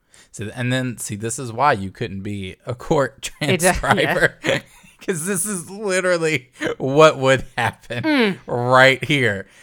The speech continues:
Speaker 2: Yeah.
Speaker 1: You're witnessing right, you're witnessing it right now, folks. This is what happens when Katie becomes involved in transcribing court cases.
Speaker 2: Yeah.
Speaker 1: Uh, completely agree. Does not sound tentative.
Speaker 2: Right.
Speaker 1: At all.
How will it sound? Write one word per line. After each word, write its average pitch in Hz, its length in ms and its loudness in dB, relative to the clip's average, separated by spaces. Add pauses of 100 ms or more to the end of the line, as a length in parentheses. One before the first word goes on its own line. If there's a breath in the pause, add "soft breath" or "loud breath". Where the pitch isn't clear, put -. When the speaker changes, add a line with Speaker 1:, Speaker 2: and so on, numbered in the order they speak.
(120)
Speaker 2:
Yeah. - 100 -20
Speaker 1:
You're 147 200 4
witnessing 135 640 -2
right, 117 440 4 (220)
you're 107 180 -12
witnessing 101 500 -10
it 92 100 -16
right 95 200 -12
now, 110 220 -8
folks. 87 400 -18
This 92 240 -16
is 92 100 -18
what 95 140 -14
happens 98 500 -12
when 92 140 -16
Katie 92 540 -16 (880)
becomes 98 260 -12
involved 101 400 -14
in 101 80 -12
transcribing 110 640 -12
court - 240 -12
cases. 98 340 -16 (320 loud breath)
Speaker 2:
Yeah. 127 200 4
Speaker 1:
Uh, 131 40 0
completely 143 580 -6
agree. 98 360 -8 (160)
Does 139 180 -4
not 135 340 -2
sound 92 600 -8 (300)
tentative. - 560 -20 (100)
Speaker 2:
Right. - 220 -16 (560 loud breath)
Speaker 1:
At 117 220 2
all. - 340 0